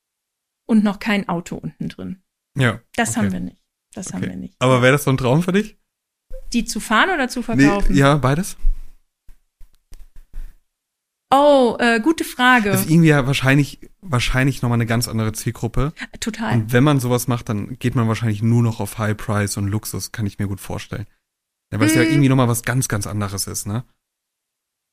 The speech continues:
Speaker 1: Ja, das ist teilweise natürlich auch so eine Entwicklung, das sehen wir ja auch, ähm, dass wir wirklich Kunden in verschiedenen Phasen ihres Lebens immer begleiten,
Speaker 2: Okay.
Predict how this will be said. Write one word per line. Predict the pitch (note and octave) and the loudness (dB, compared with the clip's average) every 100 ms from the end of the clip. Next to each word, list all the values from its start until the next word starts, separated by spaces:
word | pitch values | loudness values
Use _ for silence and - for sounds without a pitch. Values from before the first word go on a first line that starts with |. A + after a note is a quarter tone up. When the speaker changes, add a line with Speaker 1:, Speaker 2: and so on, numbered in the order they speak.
| _ - | _ 0
Speaker 1:
Ja, | C4+ C#4 D4+ | 2 4 2
das | B3+ | 0
ist | - - - _ _ | -4 -10 -10 _ _
teilweise | - B3+ E4 D#4 C4+ | 0 2 2 2 2
natürlich | B3+ B3 D4 C4+ - | 2 2 -2 -4 -2
auch | B3 | -4
so | - | 0
eine | A#3 | 0
Entwicklung, | G#3 G#3+ B3+ - F#4+ | 0 -2 -4 -4 -4
das | C4+ B3 | -2 0
sehen | B3+ C4+ | 2 2
wir | B3 A#3 | 2 0
ja | G3+ F#3+ | 0 -2
auch, | - G3+ C#4+ A#4+ _ _ _ _ | -2 0 0 -4 _ _ _ _
ähm, | A#3+ A#3+ | 0 2
dass | A#3+ A#3 | 0 -2
wir | B3 A3+ | -6 -4
wirklich | C4 C4+ C4+ - _ _ _ _ | -2 -2 -4 -6 _ _ _ _
Kunden | - D4 E4+ F4 E4 D#4+ E4 - _ _ | -2 0 0 0 -2 0 -2 -8 _ _
in | C4 B3+ | 2 2
verschiedenen | B3+ B3 D#4 E4 C#4+ | 2 0 0 2 0
Phasen | C#4 C4 B3+ C#4 C4+ | 0 0 2 2 0
ihres | B3 B3 A#3 | -2 -4 -4
Lebens | A#3 A#3+ C4 C#4 D4 - - _ _ _ | -4 -2 0 0 -2 -8 -14 _ _ _
immer | B3+ C4 | 0 0
begleiten, | B3 A#3 A3 G#3+ G#3+ - - | 0 0 2 2 0 -4 -4
Speaker 2:
Okay. | A#2 A#2+ | -4 -4